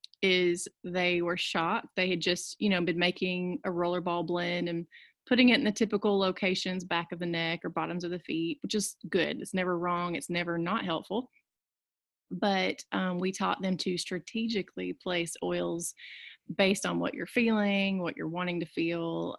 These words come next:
and organs of the body. And they noticed, um, a much bigger difference, um, applying oil strategically instead of just kinda slapping an oil on. So we're gonna give you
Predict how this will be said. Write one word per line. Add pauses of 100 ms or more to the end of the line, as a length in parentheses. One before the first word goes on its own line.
and (120)
organs
of
the
body. (520)
And
they
noticed, (200)
um,
a
much
bigger
difference, (160)
um,
applying
oil
strategically
instead
of
just
kinda
slapping
an
oil
on. (540)
So (280)
we're
gonna
give
you